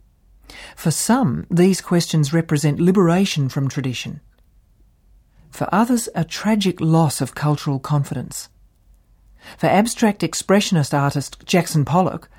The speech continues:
the revolution in art was a consequence of radical social change. Minimalist Eve Klein saw the forms and lines of previous art as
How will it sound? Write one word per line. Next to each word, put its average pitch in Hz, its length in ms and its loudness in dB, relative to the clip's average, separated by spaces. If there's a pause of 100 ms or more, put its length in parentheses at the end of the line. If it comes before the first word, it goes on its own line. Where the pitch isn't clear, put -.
(640)
the 165 80 4
revolution 226 640 6
in 160 140 6
art 147 280 2
was 156 160 -2
a 196 60 0
consequence - 760 0
of 143 180 0
radical 196 520 2
social 147 480 0
change. 135 580 0 (2000)
Minimalist 190 580 4
Eve 196 340 2
Klein 180 480 0
saw 170 260 2
the 156 80 2
forms 196 580 2
and 151 160 2
lines 170 460 2
of 139 160 -4
previous 190 460 0
art 131 340 -2
as 151 320 -2